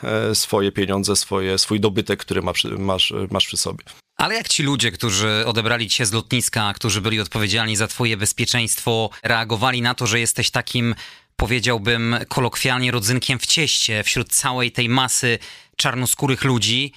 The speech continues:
Speaker 2: Tak naprawdę jesteś łatwym celem do tego, żeby zostać obrabowany, porwany, napadnięty.
Speaker 1: To jest
Speaker 2: Widać
Speaker 1: jedno
Speaker 2: było po nich strach?
Speaker 1: To jest jedna z najciekawszy-, jeden z najciekawszych elementów całego tego wyjazdu.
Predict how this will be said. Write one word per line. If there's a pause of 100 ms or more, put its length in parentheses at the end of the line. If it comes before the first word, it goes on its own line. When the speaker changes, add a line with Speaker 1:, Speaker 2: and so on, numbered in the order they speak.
(140)
Speaker 2:
Tak
naprawdę
jesteś (220)
łatwym
celem
do
tego,
żeby
zostać
obrabowany, (160)
porwany,
napadnięty. (360)
Speaker 1:
To
jest
Speaker 2:
Widać
Speaker 1:
jedno
Speaker 2:
było
po
nich
strach? (160)
Speaker 1:
To
jest
jedna
z
najciekawszy-,
jeden
z
najciekawszych
elementów
całego
tego
wyjazdu.